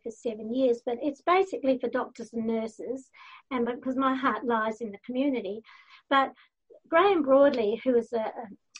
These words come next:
a, a associate professor there, he is a, he's not just an ordinary businessman, he's actually an ex-midwife. So he has the mindset of what women go through and babies and things like that. But I'm challenged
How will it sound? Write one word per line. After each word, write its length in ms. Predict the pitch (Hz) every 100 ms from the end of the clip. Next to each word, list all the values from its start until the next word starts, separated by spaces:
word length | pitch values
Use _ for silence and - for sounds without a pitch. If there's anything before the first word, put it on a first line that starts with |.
| -
a, 40 |
a 140 | 233 226 - _ -
associate 480 | 262 - 262 254 -
professor 520 | - 226 262 262 269
there, 240 | 220 180 214 - _ - _
he 340 | 330 359 370 -
is 160 | 302 285
a, 100 | 262 - -
he's 180 | 339 359
not 220 | 392 453
just 200 | 359 -
an 140 | 277 262
ordinary 540 | 269 262 247 233 233
businessman, 840 | 226 262 269 240 - 226 175 208 220 262
he's 180 | 320 294 330
actually 340 | 359 - 370
an 100 | 269
ex-midwife. 680 | 285 285 - 262 262 254 208 156 - _ _ _ - -
So 280 | _ 330 320
he 200 | 320 349
has 240 | 349 370 381 -
the 60 |
mindset 720 | 302 311 302 311 320 - 226 -
of 100 | 269 254
what 220 | 247 254
women 300 | 254 247 233
go 260 | 233 214 220
through 160 | 240 233
and 120 | 220
babies 400 | 214 190 202 214
and 100 | 196 -
things 220 | 208 -
like 180 | - 202 -
that. 180 | 247 - - - - - -
But 180 | 277 - _ _ _
I'm 200 | 311 311
challenged 640 | - 415 453 440 370 -